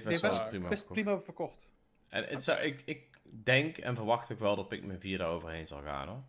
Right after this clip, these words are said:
Speaker 2: Sowieso degene die natuurlijk Pikmin drie bevallen is, die, eh, zien vier ook al zitten. Ehm,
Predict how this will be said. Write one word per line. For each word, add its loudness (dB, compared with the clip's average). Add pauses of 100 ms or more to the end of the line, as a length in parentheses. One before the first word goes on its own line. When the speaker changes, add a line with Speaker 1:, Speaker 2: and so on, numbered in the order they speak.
(180)
Speaker 2:
Sowieso 0
degene 2
die -2
natuurlijk -6
Pikmin -8
drie -6
bevallen -6
is, -12
die, -8 (120)
eh, -10
zien -12
vier -6
ook -8
al -8
zitten. -12 (720)
Ehm, -2